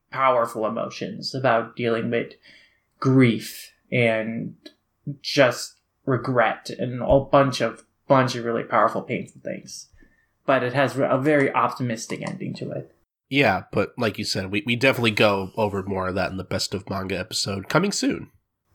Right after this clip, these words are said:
Speaker 1: Yeah. We also got a new manga coming from Even a Monkey Can Draw Manga's Koji Aihara. I really love Even a Monkey Can Draw Manga. It's such a funny, uncompromising, harsh satire of the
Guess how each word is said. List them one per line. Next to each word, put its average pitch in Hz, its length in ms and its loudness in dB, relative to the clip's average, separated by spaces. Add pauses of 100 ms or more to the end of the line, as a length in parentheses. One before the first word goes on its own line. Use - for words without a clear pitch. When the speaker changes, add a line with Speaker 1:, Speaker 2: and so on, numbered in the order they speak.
Speaker 1:
Yeah. - 280 2 (220)
We 190 120 0
also 233 240 0
got 233 140 2
a 208 40 0
new 196 160 2
manga 170 380 2
coming 160 300 0
from 143 520 2
Even 156 360 2
a 139 100 0
Monkey 151 300 0
Can 160 160 -2
Draw 147 280 2
Manga's 147 560 -2
Koji 123 680 -2
Aihara. 156 720 2
I 175 180 4
really 160 580 2
love 120 600 2
Even 123 200 0
a 120 80 2
Monkey 117 280 -2
Can 120 120 -4
Draw 117 180 0
Manga. 117 280 -2
It's 120 180 -6
such 160 300 2
a 147 140 6
funny, 143 300 2
uncompromising, 135 1040 2
harsh 123 400 2
satire 147 760 2
of 127 180 0
the 120 240 0